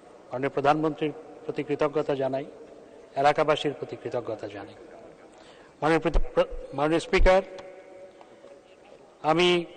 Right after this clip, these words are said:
আমার বক্তব্যের শুরুতেই গভীর কৃতজ্ঞতা ভরে স্মরণ করি সর্বকালের সর্বশ্রেষ্ঠ বাঙালি জাতির পিতা বঙ্গবন্ধু শেখ মুজিবুর রহমানকে। গভীর শ্রদ্ধা ভরে স্মরণ করি পনেরোই আগস্টের কালো রাত্রিতে শহীদ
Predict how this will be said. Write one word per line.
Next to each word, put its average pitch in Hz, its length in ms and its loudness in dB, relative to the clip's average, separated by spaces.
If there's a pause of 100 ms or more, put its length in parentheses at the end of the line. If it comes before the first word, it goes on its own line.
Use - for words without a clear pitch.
(2250)
আমার 160 220 2
বক্তব্যের 165 500 0
শুরুতেই 175 400 -2
গভীর 151 300 2 (100)
কৃতজ্ঞতা 170 480 0
ভরে 156 220 -2
স্মরণ 151 320 0
করি 151 360 -4 (340)
সর্বকালের 147 540 0
সর্বশ্রেষ্ঠ 151 640 -6
বাঙালি 135 440 -4 (680)
জাতির 131 340 0
পিতা 135 240 -6
বঙ্গবন্ধু 123 440 -4
শেখ - 220 -8 (100)
মুজিবুর 113 260 -10
রহমানকে। 107 440 -12 (960)
গভীর 151 220 4
শ্রদ্ধা 165 360 2
ভরে 160 180 4
স্মরণ 151 320 0
করি 160 260 -2 (800)
পনেরোই 156 340 4
আগস্টের 151 400 0
কালো 143 220 2
রাত্রিতে 147 420 0
শহীদ 151 400 -4